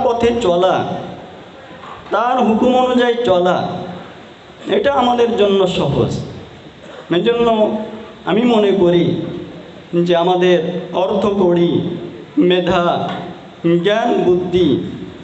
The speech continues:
এর মধ্যে তারতম্য থাকুক, কিন্তু আল্লাহর ভয়, আল্লাহর পথে থাকা, দ্বীনের পথে থাকা,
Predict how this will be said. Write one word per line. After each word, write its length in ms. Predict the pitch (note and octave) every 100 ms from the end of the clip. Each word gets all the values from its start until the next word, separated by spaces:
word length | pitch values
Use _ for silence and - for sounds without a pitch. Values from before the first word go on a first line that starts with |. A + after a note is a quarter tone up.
| -
এর 220 | F3 A#3 A#3+
মধ্যে 580 | G#3+ F#3+ F3 F#3+ F3+ - - - - - - - -
তারতম্য 680 | A3 A#3 B3+ F#3+ A3+ A3 G3+ F3
থাকুক, 300 | E3+ F3 - E3 - - - - - - - - -
কিন্তু 480 | G#3 G#3 F3+ E3 G2+ - - - - -
আল্লাহর 420 | F3 G#3+ A3+ G#3+
ভয়, 520 | D3 D#3+ F3+ F#3+ F3+ F#3+ - - - - -
আল্লাহর 380 | G3 A3+ C#4 C#4 A#3
পথে 200 | A3 G3+ G3+
থাকা, 420 | F#3 F3+ F#3 D#3 - - - - B3+ A3+
দ্বীনের 300 | G#3+ C4 C#4 A#3
পথে 260 | A3 G3+ F#3
থাকা, 420 | F3 D#3+ A2